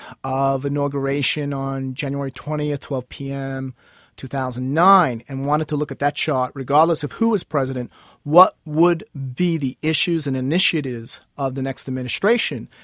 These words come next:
One of the things I see happens to be what I would call a New Deal program, but instead of doing public work projects on dams and roads, we're gonna actually cultivate and develop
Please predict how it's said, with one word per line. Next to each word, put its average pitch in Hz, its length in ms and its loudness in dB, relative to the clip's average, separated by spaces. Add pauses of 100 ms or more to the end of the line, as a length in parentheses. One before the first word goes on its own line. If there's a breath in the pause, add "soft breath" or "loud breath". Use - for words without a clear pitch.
(240 soft breath)
One 147 160 0
of 156 60 2
the 143 60 -6
things 139 280 2
I 208 180 10
see 127 440 2
happens 139 500 -4
to 139 100 -6
be 131 160 0
what 131 180 -2
I 131 80 -2
would 127 140 -8
call 127 400 -4
a 127 160 -6
New 160 360 2
Deal 170 360 6
program, 123 680 0 (340 loud breath)
but 139 440 2
instead 151 420 2
of 139 120 2
doing 143 220 2
public 143 340 -2
work 156 220 0
projects 139 460 -2
on 120 120 -4
dams 147 380 0
and 131 140 -2
roads, 214 420 6
we're 151 60 0
gonna 143 260 -2
actually 151 540 -2
cultivate 156 600 0
and 135 120 -4
develop 135 480 -2